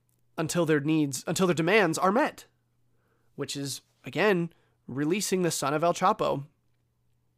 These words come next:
I don't know what's gonna happen here. I, I genuinely don't have the answers, but this, this was significant enough that, a-, and I was seeing such minimal media coverage of this to the point where I felt like it was justified for me to say something about this.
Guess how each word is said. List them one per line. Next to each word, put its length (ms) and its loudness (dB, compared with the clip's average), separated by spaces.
I 120 8
don't 180 8
know 120 6
what's 180 4
gonna 180 -2
happen 280 -6
here. 180 -8
I, 320 4
I 40 4
genuinely 460 0
don't 200 0
have 120 -6
the 160 -2
answers, 240 -6
but 160 -2
this, 100 -4
this 260 -8
was 140 -4
significant 420 -2
enough 260 2
that, 220 0
a-, 140 -2
and 140 2
I 60 8
was 160 2
seeing 180 2
such 260 -2
minimal 380 0
media 380 0
coverage 360 -2
of 100 -4
this 260 -4
to 80 2
the 80 2
point 240 4
where 140 0
I 140 2
felt 260 2
like 280 0
it 160 0
was 320 -2
justified 800 -2
for 160 -4
me 360 -2
to 220 -8
say 380 -2
something 640 -4
about 300 -6
this. 300 -8